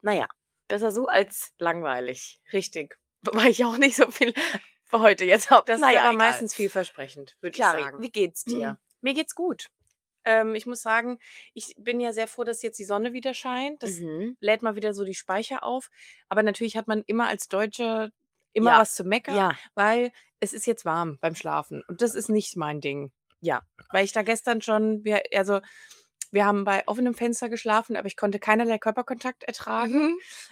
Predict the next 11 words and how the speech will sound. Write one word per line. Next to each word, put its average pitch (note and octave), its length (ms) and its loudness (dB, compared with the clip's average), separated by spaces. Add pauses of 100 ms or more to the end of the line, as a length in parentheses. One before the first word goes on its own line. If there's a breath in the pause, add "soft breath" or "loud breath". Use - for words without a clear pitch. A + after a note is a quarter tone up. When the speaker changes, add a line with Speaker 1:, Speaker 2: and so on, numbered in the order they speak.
(120)
Speaker 2:
Ähm, A3 640 2 (180)
das G3+ 180 -4
ist - 160 -6
nicht C4 300 2
auf A#3 180 -2
Zustimmung C#4 460 0
gestoßen C4+ 500 0
bei C4+ 80 2
meinem B3+ 200 0
Freund. C4+ 360 4
Speaker 1:
<laughs> - 560 -4